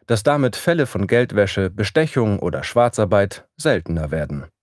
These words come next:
Wird das Bargeld also auf absehbare Zeit verschwinden? Im Jahr zweitausendsechzehn orakelte der ehemalige Deutsche Bankchef John Crine, dass in den nächsten zehn Jahren das Bargeld ganz verschwinden wird.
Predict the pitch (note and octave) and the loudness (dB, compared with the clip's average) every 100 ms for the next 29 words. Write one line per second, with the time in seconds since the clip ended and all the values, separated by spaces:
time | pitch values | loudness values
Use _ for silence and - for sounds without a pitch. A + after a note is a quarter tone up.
0 | _ _ _ _ _ _ _ _ _ _ | _ _ _ _ _ _ _ _ _ _
1 | _ _ _ A#2 C3+ D3+ C3+ - C#3+ E3+ | _ _ _ 2 4 4 2 2 2 2
2 | D#3+ C#3+ - A2 G#2 G2+ F#2 D#3+ E3 - | 2 0 2 0 2 0 0 -2 -8 -4
3 | C#3+ - A#2 F#2+ G2+ F2+ E2+ F#2 F2 F2+ | -4 0 -2 2 0 0 -2 -2 -2 -4
4 | F2 G2+ G2+ A2+ C#3+ F3 _ _ _ _ | -4 -2 -2 -2 -4 -4 _ _ _ _
5 | _ _ _ _ _ B2+ B2+ C#3+ E3+ D#3+ | _ _ _ _ _ 4 4 4 2 0
6 | D3 C#3+ C3+ A#2 A#2 G2+ - E2+ C2 - | 2 0 -2 0 0 0 -8 -8 -8 -2
7 | A#2+ A#2+ D3 D3+ C3+ A#2+ G2 G2+ F#2 C3+ | 0 2 0 -2 -2 -2 0 -2 2 2
8 | C#3 A#2 A2 G2+ F#2+ G2+ F#2+ F#2+ F2+ A2+ | 2 2 0 0 0 0 -2 -2 -2 -2
9 | B2 A#2 G#2+ - - A2+ G2+ - C3 B2+ | 0 0 -2 -2 -2 0 0 0 0 2
10 | A2+ A#2 - - _ - B2+ C#3 C3 C3 | 0 -2 -6 -20 _ -2 0 2 2 2
11 | D#3 E3 - C3 - A2 A2 A2+ A2+ G#2+ | 0 -4 -4 -4 0 2 2 2 0 -2
12 | G2 - G#2+ G#2+ G2+ G2+ F#2+ - A#2+ F#2 | -2 0 2 2 2 -2 -2 0 0 0
13 | - E2+ - F#2 D#2 D#2 D2 - | -6 -6 -4 -4 -4 -6 -6 -8